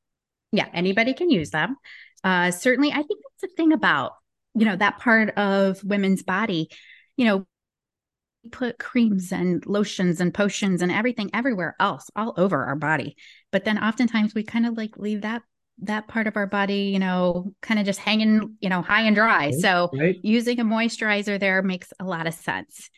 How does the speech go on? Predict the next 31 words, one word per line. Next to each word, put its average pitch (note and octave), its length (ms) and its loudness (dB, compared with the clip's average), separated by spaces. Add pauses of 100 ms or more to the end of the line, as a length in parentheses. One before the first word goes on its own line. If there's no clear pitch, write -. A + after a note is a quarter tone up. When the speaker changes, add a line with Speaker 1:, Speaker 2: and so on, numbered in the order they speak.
(280)
Speaker 1:
And, F#3 440 0
uh, F3+ 260 4
probably E4 360 -2
my C4+ 160 6
go-to G#3 400 -2
in F#3 120 0
that F3 180 0
department D#3+ 400 -4
is D3 100 -8
V D3+ 160 -2
Magic. C#3 540 -2 (400)
Uh, E3 260 -10 (1300)
I E3+ 80 -6
like E3 240 -4
it. D#3+ 80 -4
It's D#3+ 100 -6
made E3 140 0
of D#3 140 -4
beeswax D#3 600 -4
and D3+ 80 -2
extra D3 240 -6
virgin D3+ 240 -2
olive D3+ 100 -4
oil. D3+ 280 -4 (340)
Um, E3 180 -4
I C#3 60 -6
like D#3 140 -6
the D3+ 80 -8
ingredients, D3+ 580 -8
and, D#3 180 -4
uh, D#3 160 -12